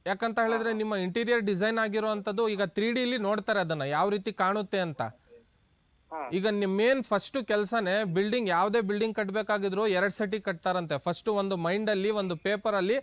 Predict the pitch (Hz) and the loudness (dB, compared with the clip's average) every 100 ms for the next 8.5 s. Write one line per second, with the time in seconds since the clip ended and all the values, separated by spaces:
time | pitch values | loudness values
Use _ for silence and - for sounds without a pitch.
0 | - - - 165 208 233 240 226 214 190 | -4 -16 -2 2 2 2 2 2 2 0
1 | 196 262 220 214 220 185 165 175 - 208 | -2 2 2 2 2 2 0 -2 -2 -2
2 | 190 - 175 165 165 156 123 - _ _ | -2 0 0 0 0 0 -2 -8 _ _
3 | _ - - 233 214 233 220 220 214 208 | _ -10 2 4 4 4 2 0 2 2
4 | 196 240 254 254 254 233 226 208 190 185 | 4 4 4 2 2 0 0 2 2 2
5 | 196 208 240 240 226 220 208 208 190 220 | 2 2 2 -2 -2 -2 0 0 0 0
6 | 240 220 185 208 226 196 180 220 214 185 | 0 0 0 0 0 0 2 2 2 0
7 | 165 151 135 110 - 175 190 202 175 165 | -2 -4 -4 -6 -4 -2 2 0 0 -2
8 | 180 170 202 294 _ | -2 0 -2 -2 _